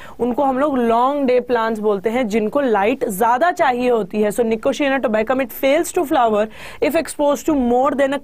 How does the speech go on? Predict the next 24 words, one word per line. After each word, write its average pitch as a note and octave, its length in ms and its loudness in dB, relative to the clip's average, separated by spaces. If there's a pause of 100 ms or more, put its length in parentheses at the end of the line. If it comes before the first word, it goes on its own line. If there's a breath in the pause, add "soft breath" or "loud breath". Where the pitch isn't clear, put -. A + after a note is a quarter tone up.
critical D4+ 380 0
period C4+ 320 0
of A#3 160 -2
light A3+ 220 2 (380 loud breath)
because D4 500 2
it A#3+ 300 0
is A3+ 180 2 (180)
a B3+ 140 2
short A#3+ 460 0
day G#3 280 0 (160)
plant। A#3 360 0 (340 loud breath)
क्या C4+ 220 2
है C#4+ 180 0
हमारा C4+ 320 2
ये? D#4+ 140 2
एसडीपी C4 840 2
और B3+ 440 0
शॉर्ट C4 440 0
डे A3+ 200 2
प्लांट, A3+ 420 0
इसको B3+ 300 -2
जो A3+ 140 2
है C#4 140 2
ज्यादा A3+ 600 2